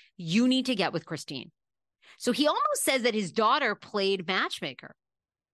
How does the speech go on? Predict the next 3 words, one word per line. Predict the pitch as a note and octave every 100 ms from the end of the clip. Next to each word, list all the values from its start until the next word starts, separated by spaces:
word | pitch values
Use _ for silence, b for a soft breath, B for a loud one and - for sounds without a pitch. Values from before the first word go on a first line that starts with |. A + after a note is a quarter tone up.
| _ _ _ _ _ _ _ _ _ _ _ _ _ _ _
Uh, | F#3 F#3 F#3 F#3 F#3 F#3 F3+ F3 F3 -
er, | C4+ A#3 A3+ A3 G#3+ A#3+ G#4 A#3 G#3+ G#3+ G#3+ B B B B B _ _ _ _ -
uh, | G#3 G3 G3 F#3 F#3 D#3